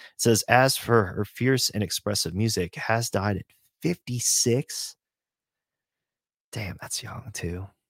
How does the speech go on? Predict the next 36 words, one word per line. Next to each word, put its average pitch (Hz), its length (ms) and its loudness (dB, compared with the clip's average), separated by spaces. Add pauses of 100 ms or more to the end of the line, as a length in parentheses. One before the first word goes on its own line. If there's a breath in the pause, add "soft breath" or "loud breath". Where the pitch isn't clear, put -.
(160)
That's, - 500 -6
I - 40 -14
mean, - 200 -12
fifty-six - 640 -6
is - 420 -8 (1400)
not 104 140 -4
that 110 140 0
far 107 260 2
away 98 200 2
from 90 200 -4
where 98 180 0
I'm 95 160 0
sitting, - 340 -4
folks. - 380 -6
And 85 100 -4
that 85 160 -2 (140)
shit - 300 -2
feels 95 320 0
realer 90 400 2
every 87 180 0
day. 85 440 -2 (140)
You 92 120 -4
know, 85 200 0
like, 87 220 -4
you - 60 -12
see - 200 0
somebody 87 440 0
in 85 80 0
that 87 220 -2 (1160)
place 92 320 2
in 73 100 -6
life 90 300 -2
at - 80 -20
fifty-six, - 880 -4 (1040)
gone 90 260 2
already. 95 580 0